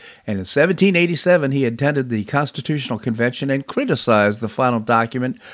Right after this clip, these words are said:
for lacking constitutional protection for basic political rights. In the ratification struggle that followed, Mason and other critics agreed to support the Constitution in exchange for the assurance the amendments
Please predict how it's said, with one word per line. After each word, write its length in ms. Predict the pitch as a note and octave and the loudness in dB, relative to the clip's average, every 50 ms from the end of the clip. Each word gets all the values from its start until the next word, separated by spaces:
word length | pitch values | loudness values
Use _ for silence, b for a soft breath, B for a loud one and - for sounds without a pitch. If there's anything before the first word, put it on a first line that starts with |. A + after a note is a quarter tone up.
| B B B | B B B
for 160 | B - A#2+ | B -2 2
lacking 360 | A2 A2 A#2+ A#2+ - C3 A#2 | 2 4 2 2 0 -2 -4
constitutional 800 | - - C#3+ C#3 D3 C#3+ - - B2 - D#3+ D3 C3+ - - B2 | -2 0 0 0 0 0 -2 -6 -4 -2 -2 -2 -2 -4 -8 -8
protection 500 | - - A2 - C3+ B2+ B2 - - B2 | -8 -6 -4 -2 0 0 0 -2 -4 -8
for 300 | - - A2+ G#2 G2 G2+ B B B B B - - | -6 -4 -2 -2 -4 -4 B B B B B 0 2
basic 380 | C3+ C3+ - - C3 G#2+ - | 2 2 2 0 -4 -6 -6
political 440 | - B2 A#2 G#2+ G2+ F#2 - F2+ F2+ | -4 -2 -2 -2 -2 -4 -6 -4 -2
rights. 480 | G2 G2 F2+ E2+ D2+ - - - - _ _ _ _ _ _ _ _ _ _ _ _ _ _ - - _ _ _ _ _ _ _ _ B B B B B | -2 0 -2 -2 -4 -8 -12 -14 -14 _ _ _ _ _ _ _ _ _ _ _ _ _ _ -20 -20 _ _ _ _ _ _ _ _ B B B B B
In 100 | B A2 | B 0
the 60 | A#2 G#2+ | 0 2
ratification 640 | A#2 A#2+ B2 A#2 A2 A#2 - B2+ B2+ A#2 - A2+ | 2 2 2 2 0 -2 0 0 0 0 -2 -2
struggle 320 | - - - B2 B2+ A#2+ A2+ | -4 0 0 0 0 0 0
that 160 | G2+ G2+ - | -2 -4 -2
followed, 380 | - B2 B2 B2+ B2+ A#2+ A2 G#2+ | 0 0 2 2 2 0 0 0
Mason 340 | B2+ C#3+ C#3+ - - D#3 | 0 0 0 0 -2 -2
and 120 | C#3 C3 C3 | -2 0 0
other 200 | B2+ B2+ B2+ A#2 | 0 0 -2 -4
critics 380 | - - D#3 D3 C3+ - - - | -4 -2 0 0 0 -2 -4 -8
agreed 480 | - - C3+ B2+ D3 E3+ E3 C#3 A#2+ - | -8 -6 -4 -2 0 2 2 2 2 0
to 80 | A#2+ A2 | -4 -6
support 400 | - B2+ A2 - - D#3 D3+ C#3+ | -4 -6 -6 -4 -2 -2 -2 -2
the 100 | - B2+ | -2 -6
Constitution 880 | - - B2 B2 A#2+ - - A#2+ - - C3+ B2+ A#2+ - A2 B2+ A#2+ B B B B B B B | -4 -2 -2 -2 -2 -4 -8 -10 -8 -6 -4 -4 -4 -6 -8 -10 -10 B B B B B B B
in 100 | B2+ C#3+ | 0 2
exchange 580 | F3+ G3 - - - D#3+ C#3 A#2+ A2+ A#2 A#2 | 2 0 0 0 0 2 2 4 2 2 0
for 120 | - - A2+ | -2 -6 -4
the 140 | G#2+ G#2 G2 | -4 -2 -4
assurance 520 | - - - - C3 G2+ F#2 F2 - - | -4 -6 -4 -2 -2 -2 -2 -4 -8 -10
the 180 | - A#2 G#2 G2+ | -6 -4 -2 -2
amendments 520 | G2+ A2 A#2 B2 G#2+ G2 F#2+ - - | 0 0 2 2 0 0 -2 -6 -10